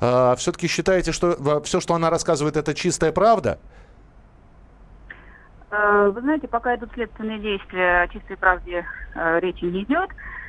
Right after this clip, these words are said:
Speaker 2: А, я могу лишь ориентироваться на, э, два наших телефонных разговора,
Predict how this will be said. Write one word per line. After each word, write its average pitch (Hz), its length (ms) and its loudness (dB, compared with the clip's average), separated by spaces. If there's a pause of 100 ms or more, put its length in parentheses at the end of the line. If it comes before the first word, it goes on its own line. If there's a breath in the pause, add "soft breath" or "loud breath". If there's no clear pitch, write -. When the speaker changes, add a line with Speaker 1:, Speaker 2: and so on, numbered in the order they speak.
(160 loud breath)
Speaker 2:
А, 180 200 4
я 220 140 2
могу 233 420 0
лишь 226 300 -4
ориентироваться 214 1080 0
на, 196 720 4
э, 175 280 -2
два 202 180 4
наших 180 340 -4
телефонных 185 480 -4
разговора, 202 720 2